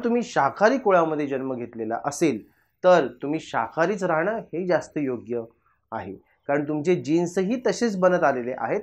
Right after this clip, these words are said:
ते मांसाहार पचवणं थोडंसं कठीण जाण्यासारखं आहे. तसंच जर तुम्ही मांसाहारी कुळामध्ये जन्म घेतलेला असेल, तर तुमचे आजी आजोबा, पणजोबा,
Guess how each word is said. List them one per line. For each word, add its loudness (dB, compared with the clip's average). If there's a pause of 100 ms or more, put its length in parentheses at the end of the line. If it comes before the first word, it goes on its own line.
(100)
ते 4
मांसाहार 0
पचवणं -2 (380)
थोडंसं 2 (220)
कठीण 0 (420)
जाण्यासारखं 2 (240)
आहे. -6 (160)
तसंच 4 (220)
जर 4
तुम्ही 2
मांसाहारी 6
कुळामध्ये 6
जन्म 2
घेतलेला 0
असेल, 2 (400)
तर 8 (440)
तुमचे 4 (440)
आजी 2 (100)
आजोबा, 8
पणजोबा, 6